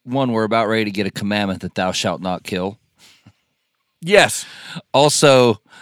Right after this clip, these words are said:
Speaker 1: we're also commanded to come into God's presence.
Speaker 2: Yeah, so why is God saying, "Don't come unto my presence"? And, and that's the thing, 'cause,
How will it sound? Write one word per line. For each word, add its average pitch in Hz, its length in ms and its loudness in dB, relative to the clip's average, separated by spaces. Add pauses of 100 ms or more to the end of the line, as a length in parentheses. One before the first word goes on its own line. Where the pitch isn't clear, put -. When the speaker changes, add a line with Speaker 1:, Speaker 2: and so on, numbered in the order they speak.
(300)
Speaker 1:
we're 127 180 2
also 127 340 2
commanded 113 520 -2
to 120 160 0
come 101 240 -4
into 95 180 -4
God's 90 300 -2
presence. 92 680 -4 (720)
Speaker 2:
Yeah, 208 180 6
so 190 160 4
why 220 240 8
is 269 180 4
God 190 380 4
saying, 165 640 4 (1000)
"Don't 180 320 4
come 160 220 0
unto 139 180 4
my 123 140 2
presence"? 120 640 0 (580)
And, 196 180 2
and 220 120 4
that's 240 160 6
the 214 100 -6
thing, 226 320 0
'cause, 175 240 0